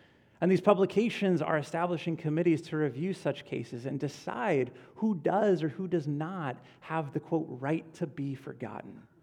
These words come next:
And it's a good thing to, to think through because, you know, we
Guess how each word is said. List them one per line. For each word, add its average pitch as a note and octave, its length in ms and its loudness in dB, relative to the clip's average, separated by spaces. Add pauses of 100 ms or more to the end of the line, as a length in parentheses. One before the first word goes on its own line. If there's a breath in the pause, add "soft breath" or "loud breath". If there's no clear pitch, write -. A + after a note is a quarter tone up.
(1080 soft breath)
And F#3 100 6
it's G3 120 4
a A3+ 60 4
good C4 300 2
thing G#3 440 0 (160)
to, F3 160 2
to F3+ 180 0
think C4+ 420 -2
through B2+ 200 -4
because, D3+ 480 -2
you F#3 100 -2
know, - 140 -4 (100)
we E3 120 -10